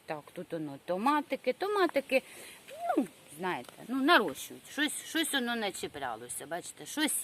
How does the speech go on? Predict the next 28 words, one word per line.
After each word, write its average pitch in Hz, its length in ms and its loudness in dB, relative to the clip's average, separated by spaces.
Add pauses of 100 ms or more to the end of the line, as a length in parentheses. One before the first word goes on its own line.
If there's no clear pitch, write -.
(120)
є, 226 100 -14
щось 170 280 -8
буде, 254 340 -4
та 190 160 -4
ще, 214 260 -2 (300)
ще - 200 -2
й, 339 120 6
ну, 185 380 0
ще 359 180 6
не 302 180 8
вечір, 151 400 0
як 143 180 -8
кажуть 139 460 -6
у 240 40 -2
нас, 156 260 -2 (500)
воно, 151 360 -2
грушка, 254 600 4 (500)
так, - 380 4 (160)
ой, 160 220 0 (200)
зараз, 180 380 8
зараз, 196 360 6
мої 175 220 4
дорогенькі, 196 500 4
покажу 190 400 2
вам, 185 200 2
воно, 180 260 0
абрикосу 165 680 0
мою, 131 280 -10